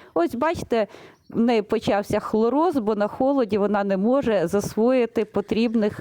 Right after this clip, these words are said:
мінера-, мінеральних речовин. А це ті ж самі жоржини з п-, з того самого пакуночка,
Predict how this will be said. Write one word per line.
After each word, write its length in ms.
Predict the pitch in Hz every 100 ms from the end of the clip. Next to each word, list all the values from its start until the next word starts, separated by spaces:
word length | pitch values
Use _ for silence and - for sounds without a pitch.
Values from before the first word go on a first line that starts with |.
| -
мінера-, 520 | 185 185 185 185 -
мінеральних 720 | 196 190 190 196 208 214 190 180
речовин. 580 | 175 - 180 165 135 - _
А 140 | -
це 320 | 269 - 466 427
ті 240 | - 330
ж 80 | -
самі 420 | - 240 233 202
жоржини 1000 | 190 202 202 233 339 330 277 240 214 196 101
з 120 | - _ _
п-, 220 | 220 185
з 100 | -
того 300 | 302 277 226
самого 480 | - 208 208 196 180
пакуночка, 960 | - 202 302 311 254 - - 214 202